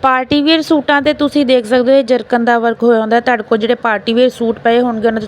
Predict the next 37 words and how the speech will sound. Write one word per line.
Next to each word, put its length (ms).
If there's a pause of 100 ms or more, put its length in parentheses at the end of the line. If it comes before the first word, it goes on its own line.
ਤੁਸੀਂ 200
ਦੇਖਣਾ 260
ਹੈ 60
ਜਰਕਨ 380
ਲੱਗੇ 240
ਹੋਣਗੇ। 440
ਇਸ 80
ਤਰ੍ਹਾਂ 200
ਲਗਾਉਂਦੇ 380
ਨੇ 140
ਇਹ 240
ਜਰਕਨ। 420 (540)
ਹੁਣ 220
ਜੋ 180
ਦੋ 180
ਤਿੰਨ 280
ਮਿੰਟ 220
ਵਾਸਤੇ 240
ਛੱਡ 220
ਦੋਗੇ, 360 (380)
ਫਿਰ 140
ਅਸੀਂ 140
ਇਹਨੂੰ 140
ਸਿੱਧੇ 360
ਕਰ 220
ਦਿਆਂਗੇ 420 (800)
ਜਰਕਨਾਂ 500
ਨੂੰ। 160 (320)
ਇੱਦਾਂ 240
ਸਿੱਧੇ 340
ਹੋ 180
ਗਏ। 200 (460)
ਹੁਣ 200
ਮੈਂ 160
ਇਸ 220
ਦੇ 180
ਨਾਲ 340